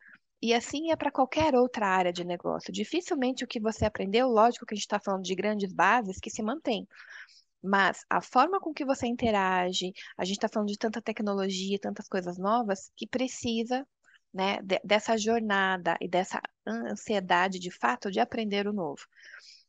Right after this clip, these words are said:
E é muito mais comportamentos individuais. Ninguém vai te pedir,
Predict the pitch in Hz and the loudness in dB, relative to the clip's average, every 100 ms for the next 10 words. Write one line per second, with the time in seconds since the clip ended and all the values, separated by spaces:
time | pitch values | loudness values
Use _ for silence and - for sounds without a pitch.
0 | _ 208 208 214 233 247 226 214 - 226 | _ 2 4 4 0 -2 0 0 0 0
1 | 220 220 208 202 214 220 208 233 226 220 | 0 0 0 0 -2 -2 -2 -4 -2 0
2 | 220 202 180 180 185 - 220 247 277 240 | 2 4 4 2 -2 -4 -2 0 0 0
3 | 226 208 208 180 165 | -2 -4 -4 -4 -6